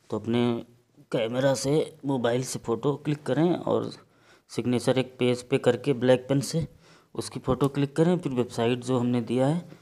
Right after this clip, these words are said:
उस पे जाके जो बताया वेबसाइट उस पे जाके resize कर लें वन फिफ्टी into वन फिफ्टी। और एज प्रूफ में जो था वही रहेगा, preview and submit। अब पूरा प्रीव्यू ओपन होके आएगा,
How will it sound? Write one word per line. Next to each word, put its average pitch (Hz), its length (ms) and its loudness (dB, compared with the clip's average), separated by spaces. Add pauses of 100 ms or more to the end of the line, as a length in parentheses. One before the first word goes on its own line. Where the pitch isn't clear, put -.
(460)
उस 131 140 -6
पे 135 160 0
जाके 120 400 4 (1120)
जो 120 180 -2
बताया 117 340 2
वेबसाइट 131 380 -2
उस 123 100 -4
पे 127 120 -2
जाके 120 300 -2
resize 117 420 -2
कर 110 140 -4
लें 107 180 -6 (480)
वन 123 160 2
फिफ्टी 127 460 -2
into 123 160 -4
वन 120 240 0
फिफ्टी। 131 400 -4 (720)
और 120 320 2 (540)
एज 127 260 0
प्रूफ 123 260 -4
में 165 160 0 (460)
जो 123 180 -2 (120)
था 139 140 6
वही 127 340 4
रहेगा, 113 460 0
preview 123 420 2
and 120 100 -4
submit। 135 480 -2 (1160)
अब 113 140 -6
पूरा 120 180 0
प्रीव्यू 123 440 0
ओपन 120 280 -2
होके 117 360 -4
आएगा, 120 380 0